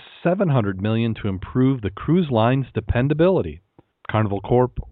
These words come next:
announced on Wednesday, after it said that you could flush toilets in that one ship,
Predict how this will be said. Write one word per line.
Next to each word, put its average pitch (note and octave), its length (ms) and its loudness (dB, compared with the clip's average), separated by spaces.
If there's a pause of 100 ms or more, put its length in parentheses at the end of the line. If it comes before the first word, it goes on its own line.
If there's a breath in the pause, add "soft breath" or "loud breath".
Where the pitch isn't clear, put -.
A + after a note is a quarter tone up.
(120)
announced A2+ 520 -2
on A2 240 0
Wednesday, B2+ 760 0 (400)
after G2+ 280 -2
it F#2 100 -6
said G2 160 -2
that F#2+ 160 -4
you G2+ 80 -4
could F2+ 140 -8
flush F#2+ 260 -4
toilets F#2+ 380 0
in F#2+ 60 -4
that F2+ 100 -4
one C3 220 0
ship, G#2 280 -4